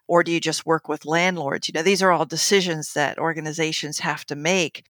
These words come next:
It's the first time I've heard of an agreement with the local government to lease the land.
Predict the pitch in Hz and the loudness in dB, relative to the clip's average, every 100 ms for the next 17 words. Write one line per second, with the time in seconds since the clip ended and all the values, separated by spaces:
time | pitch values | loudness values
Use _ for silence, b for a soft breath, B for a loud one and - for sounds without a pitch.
0 | _ 175 - - 214 202 - 170 151 165 | _ -6 -6 2 4 4 2 2 0 2
1 | 202 185 170 156 160 156 139 165 190 196 | 2 4 4 2 -2 -4 -4 -2 0 0
2 | 165 - 160 160 185 170 - - 156 165 | 0 -2 -6 2 4 2 -4 -16 -2 4
3 | 170 175 - - 160 190 202 120 - - | 4 4 0 0 2 4 2 0 -8 -8
4 | - - - - 175 156 160 185 180 - | -10 -8 -2 2 2 2 0 0 0 -2
5 | 165 147 170 185 170 135 127 | -2 0 2 2 2 0 -4